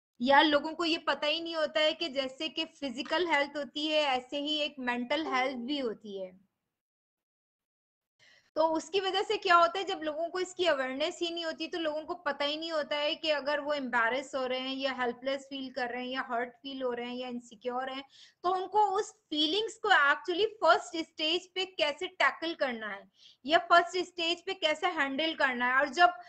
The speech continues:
वो चीज handle ही, लोगों को पता ही नहीं होता है कि उसको कैसे handle करना है, तो फिर क्या होता है कि वो फिर anxiety में convert हो जाती है। और जब anxiety आ जाती है, तो बहुत सारे लोगों को anxiety का भी नहीं पता होता है कि उनको actually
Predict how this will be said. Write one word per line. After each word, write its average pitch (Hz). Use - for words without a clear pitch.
वो 330
चीज 392
handle 285
ही, 381
लोगों 302
को 370
पता 302
ही 320
नहीं 359
होता 339
है 311
कि 330
उसको 349
कैसे 254
handle 294
करना 269
है, 285
तो 330
फिर 339
क्या 339
होता 302
है 370
कि 359
वो 359
फिर 403
anxiety 302
में 339
convert 262
हो 240
जाती 202
है। 190
और 277
जब 330
anxiety 269
आ 330
जाती 311
है, 330
तो 339
बहुत 269
सारे 294
लोगों 294
को 320
anxiety 247
का 277
भी 277
नहीं 277
पता 262
होता 254
है 269
कि 269
उनको 269
actually 254